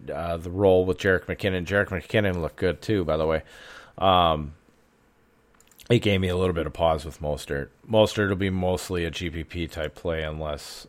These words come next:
uh, one or the other, one of the other two guys behind him, uh, get hurt. Darren Waller, uh, didn't really, I don't think he really got it done.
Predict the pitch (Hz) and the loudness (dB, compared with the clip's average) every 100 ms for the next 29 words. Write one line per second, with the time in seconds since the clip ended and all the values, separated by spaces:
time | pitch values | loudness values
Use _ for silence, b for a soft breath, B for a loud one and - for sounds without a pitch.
0 | - 90 73 71 71 101 92 85 78 76 | -14 -10 -8 -8 -8 -4 -2 -2 -4 -4
1 | 78 78 - - 98 104 90 82 80 82 | -4 -6 -10 -14 -4 -2 -2 -4 -6 -6
2 | 76 82 80 80 73 73 82 82 80 78 | -10 -8 -4 -4 -6 -10 -6 -4 -4 -6
3 | B B B B B - 73 69 76 - | B B B B B -12 -10 -10 -10 -10
4 | - - 57 - _ _ B B B B | -10 -10 -12 -12 _ _ B B B B
5 | B - 143 139 127 120 120 123 123 113 | B 4 10 12 12 12 12 12 12 10
6 | - _ _ _ _ _ _ - 87 78 | 2 _ _ _ _ _ _ -14 -8 -6
7 | 73 64 - - _ _ _ 131 127 120 | -6 -8 -14 -20 _ _ _ 4 6 6
8 | 117 80 117 110 117 113 117 113 110 90 | 2 0 2 6 8 8 8 6 2 0
9 | B B B B B B B _ _ _ | B B B B B B B _ _ _
10 | - 95 110 - - 92 - 90 87 87 | -16 -14 -14 -12 -12 -12 -10 -12 -6 -4
11 | 80 80 82 78 69 - 80 80 73 | -4 -6 -6 -6 -8 -8 -6 -6 -8